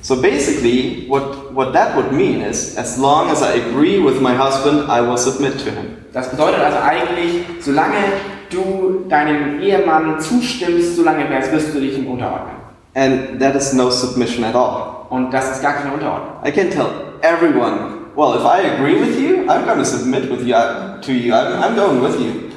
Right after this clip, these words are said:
Speaker 2: Ich kann das zu jedem sagen. Wenn ich... Äh, dir zustimme, dann unterordne ich mich dir unter und ich gehe mit dir.
Speaker 1: But as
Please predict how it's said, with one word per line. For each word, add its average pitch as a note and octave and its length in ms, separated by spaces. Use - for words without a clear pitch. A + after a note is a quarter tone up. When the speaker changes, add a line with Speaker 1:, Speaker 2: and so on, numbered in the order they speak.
Speaker 2:
Ich - 120
kann D#3+ 120
das E3 160
zu E3+ 60
jedem F3+ 340
sagen. A#2+ 300
Wenn C#3+ 120
ich... D3+ 400
Äh, C3+ 460
dir A3+ 160
zustimme, G#3+ 580
dann F3 360
unterordne G3+ 680
ich E3+ 140
mich - 460
dir E3 180
unter E3 300
und C#3+ 80
ich C#3+ 140
gehe D3+ 100
mit C#3+ 180
dir. A2+ 120
Speaker 1:
But C3 120
as A#2+ 460